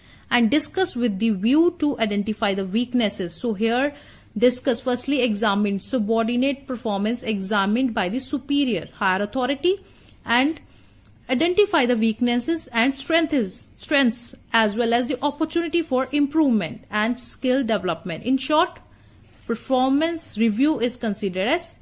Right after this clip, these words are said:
performance evaluation. So according to the review, evaluation, the next step, that is promotion, transfer. So if the person is performing very well,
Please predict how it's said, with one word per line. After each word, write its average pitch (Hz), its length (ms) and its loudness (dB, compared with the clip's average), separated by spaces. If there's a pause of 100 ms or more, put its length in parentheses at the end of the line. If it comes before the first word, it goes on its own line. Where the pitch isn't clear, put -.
(160)
performance 214 600 -6 (140)
evaluation. 208 680 0
So 254 320 -2
according 277 380 0
to 311 160 0
the 320 280 2 (720)
review, 269 640 4
evaluation, 262 880 2
the 240 100 2
next 247 260 0
step, 254 400 -2
that 214 240 -2
is 285 120 -4
promotion, 233 600 2 (180)
transfer. 233 580 -2 (320)
So 247 480 0
if - 380 -2
the 302 80 0
person 247 340 -2
is 247 140 -2
performing 214 720 0
very 233 380 2
well, 208 420 2